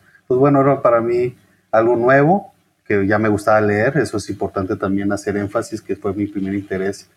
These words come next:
la lectura en general de literatura, y bueno, escritura, quizá esos primeros poemas que uno escribe cuando está saliendo de la adolescencia. Y, entonces la lectura y la escritura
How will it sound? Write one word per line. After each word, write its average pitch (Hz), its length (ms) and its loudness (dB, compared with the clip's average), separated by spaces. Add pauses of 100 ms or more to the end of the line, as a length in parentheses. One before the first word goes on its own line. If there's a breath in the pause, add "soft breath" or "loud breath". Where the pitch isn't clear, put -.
(180)
la 98 120 0
lectura 101 420 -4
en 101 100 -2
general 95 440 -4
de 101 100 -2
literatura, 95 800 -4 (800)
y 92 120 -4
bueno, 98 200 -2
escritura, 101 600 -4
quizá 98 340 -2
esos 98 280 -8
primeros 95 680 -4 (100)
poemas 98 460 -2
que - 80 -12
uno 98 120 -2
escribe 98 540 -4
cuando 90 560 -6 (460)
está 98 240 -4
saliendo 98 420 -2
de 98 60 -2
la 95 80 0
adolescencia. 92 960 -2
Y, 85 100 -10 (360 soft breath)
entonces 123 320 -2
la 123 100 6
lectura 147 800 2
y 117 80 -2
la 107 80 0
escritura 131 760 -2